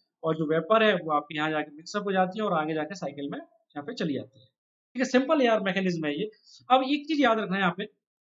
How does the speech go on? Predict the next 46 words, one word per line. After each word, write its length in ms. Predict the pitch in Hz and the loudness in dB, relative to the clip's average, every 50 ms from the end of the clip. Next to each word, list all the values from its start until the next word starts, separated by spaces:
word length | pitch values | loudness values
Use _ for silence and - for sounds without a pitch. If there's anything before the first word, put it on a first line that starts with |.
| _ _ _ _ _ _ _ _ _ _ _ _ _ _ _ _ _ _ _ 226 | _ _ _ _ _ _ _ _ _ _ _ _ _ _ _ _ _ _ _ -2
जैसे 300 | 233 226 262 277 254 - | 0 0 2 0 0 0
मैं 140 | 220 240 269 | 0 0 0
एक 120 | 262 262 - | 0 0 0
चा-, 140 | 269 214 | -2 -2
एक 180 | 180 208 208 - | -2 -2 -4 -2
चीज 100 | - 254 | 0 0
और 120 | 220 214 175 | 2 2 0
बताऊं, 260 | 156 147 151 175 180 - - 196 190 | 0 -2 -4 -6 -6 -8 -8 -6 -4
जैसे 200 | 233 226 - - | -4 -4 -4 0
cooler 240 | - 247 247 262 262 247 | 2 4 6 6 6 6
आपने 240 | 214 214 214 208 | 4 2 0 -4
देखा 160 | 175 160 170 165 | -6 -4 -4 -4
है 60 | 151 | -4
घरों 160 | 135 127 127 | -4 -6 -8
में, 120 | 127 127 127 | -10 -10 -8
cooler, 320 | - 165 156 147 123 - - _ _ _ _ _ _ _ _ _ _ _ _ - | -6 -6 -4 -4 -6 -8 -10 _ _ _ _ _ _ _ _ _ _ _ _ 0
जो 60 | 180 175 | 0 2
desert 360 | 175 185 185 214 220 185 180 | 4 4 4 4 2 2 0
cooler 200 | 180 165 147 139 | -2 -2 -2 -2
होता 220 | 127 120 123 - 160 | -4 -6 -6 -8 -12
है, 60 | 180 - _ _ _ _ _ - | -12 -14 _ _ _ _ _ -2
वहां 120 | 208 247 277 | 0 0 0
पे 60 | 294 | 0
आप 60 | 247 | 0
देखना 280 | 240 247 226 220 262 277 | 2 2 2 2 0 0
जो 100 | 254 277 | 0 -2
उसके 200 | 254 - - 262 - - | -4 -4 -8 -10 -6 -2
tank, 340 | 214 208 214 233 247 240 - _ _ - | 2 4 4 4 4 2 -2 _ _ 2
पानी 280 | 226 208 202 214 226 220 | 4 4 4 4 2 0
का 60 | 240 | 0
जो 120 | 233 233 180 | -2 -2 -2
tank 240 | 208 196 196 196 | -2 -2 -2 0
रहता 260 | 202 175 - - - 147 | 0 0 0 0 -2 -4
है, 60 | 147 | -2
वो 180 | 175 202 220 214 - - - | -2 -2 -4 -4 -6 -4 0
पानी 260 | 202 190 196 214 226 220 | 2 2 2 2 2 2
आपका 220 | 202 196 196 226 208 | 0 0 0 -4 -4
ठंडा 220 | 185 180 180 196 214 | -2 0 0 2 2
हो 80 | 190 | 2
जाता 240 | 165 147 135 135 147 | 2 0 0 -2 -2
है। 60 | 151 | -4
आपने 140 | 151 180 175 | -4 -4 -6
कभी 180 | 175 185 185 180 | -4 -4 -2 -2
ध्यान 180 | 185 196 190 185 | -2 -2 -2 -2
दिया 140 | 165 143 | -2 -2
है 60 | 143 | -4